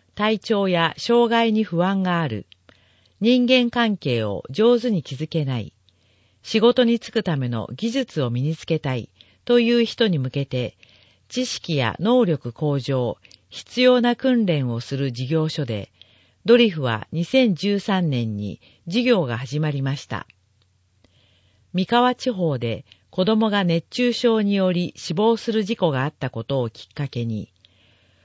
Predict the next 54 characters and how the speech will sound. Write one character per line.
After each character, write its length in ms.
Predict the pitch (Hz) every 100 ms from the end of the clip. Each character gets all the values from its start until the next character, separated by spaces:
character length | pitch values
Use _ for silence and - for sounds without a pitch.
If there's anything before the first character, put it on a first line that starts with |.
| _ _
福 260 | - 196 247
祉 180 | 247 254
施 160 | -
設 240 | - 214 -
と 120 | 139
し 140 | -
て 300 | - 120 110 _ _ _ -
子 120 | 185
ど 100 | 233
も 140 | 254
た 120 | 214
ち 180 | 202 156
を 100 | 127
守 320 | 135 139 175 180
る 40 |
た 140 | 180
め 160 | 170 160
に 240 | 120 110 - _ _
何 240 | 208 226 214
か 120 | 160
で 120 | 131
き 120 | 180
な 140 | 233 247
い 80 | 233
か 120 | 160
と 120 | 113
考 260 | 175 185 190
え 160 | 196 180
た 140 | 120
末、 440 | - 113 117 - - _ _ _ _
大 120 | - 175
人 120 | 233 233
だ 140 | 233
け 120 | 233 151
で 120 | 127
な 140 | 139
く 300 | - 123 - _ _ _ -
子 120 | 185
ど 120 | 233
も 120 | 262
た 140 | 233 214
ち 140 | 151
に 100 | 135
も 240 | 120 120 -
日 140 | 156
傘 320 | 214 254 220
を 100 | 165
使 300 | 143 - 190
う 80 | 196
習 260 | - 208 196
慣 260 | 196 170
を 120 | 170 165
広 300 | 170 156 135
め、 260 | 113 -